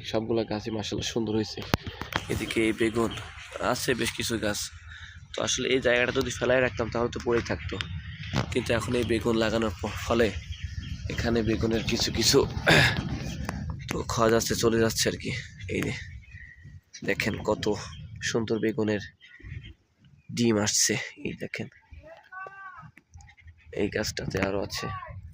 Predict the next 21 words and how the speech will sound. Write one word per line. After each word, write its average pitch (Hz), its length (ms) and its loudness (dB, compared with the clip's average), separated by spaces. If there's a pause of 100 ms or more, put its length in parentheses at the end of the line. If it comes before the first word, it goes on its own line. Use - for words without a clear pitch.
(480)
তো - 140 -4
আসলে 113 280 2
এইদিকে 107 500 4
এই 110 140 6
গাছটাতে 120 460 2
আছে, 104 280 4 (1300)
হ্যাঁ, 123 260 2 (800)
এখানে 120 360 6
আসছে, 113 340 2
আবার 113 200 0
ফুল 117 200 2
আছে, 113 300 2 (1300)
ডিম 123 260 0
আছে। 113 260 -2 (180)
এখানে 131 320 -4
এই 117 120 -2
বেগুনটা 113 360 -2
অনেক 113 240 0
বড় 113 180 -2
হয়ে 110 200 -2
গেছে, - 200 -6